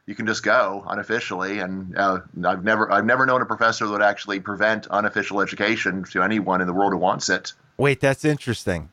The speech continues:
Speaker 2: So by that, you mean just go, show up to the class and learn, and the only
Speaker 1: Yeah.
Speaker 2: difference is you're, pretty much, you're not gonna get the stickers.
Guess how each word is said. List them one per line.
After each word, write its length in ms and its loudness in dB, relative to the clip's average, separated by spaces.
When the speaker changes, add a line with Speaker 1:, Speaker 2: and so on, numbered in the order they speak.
Speaker 2:
So 240 4
by 280 0
that, 300 0
you 100 -2
mean 320 -2
just 360 -6
go, 520 4
show 380 2
up 160 -2
to 140 -2
the 100 -2
class 460 0
and 180 -4
learn, 480 2
and 120 -2
the 120 -4
only 300 2
Speaker 1:
Yeah. 160 6
Speaker 2:
difference 420 0
is 300 2
you're, 160 0
pretty 180 -2
much, 340 2
you're 80 2
not 240 2
gonna 180 -2
get 320 2
the 140 -2
stickers. 640 -6